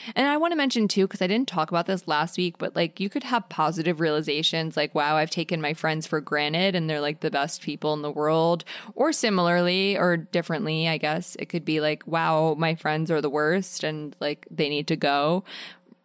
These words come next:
Regardless, there could be some serious realizations about the friendships that you have in your life,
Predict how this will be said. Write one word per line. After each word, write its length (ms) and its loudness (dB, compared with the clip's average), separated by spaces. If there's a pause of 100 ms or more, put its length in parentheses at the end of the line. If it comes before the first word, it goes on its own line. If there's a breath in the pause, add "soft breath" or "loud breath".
(120)
Regardless, 680 4
there 160 2
could 140 0
be 120 2
some 320 2
serious 480 4
realizations 840 2
about 640 2
the 100 -2
friendships 640 -2
that 220 -2
you 160 -2
have 360 -4
in 120 0
your 160 2
life, 520 0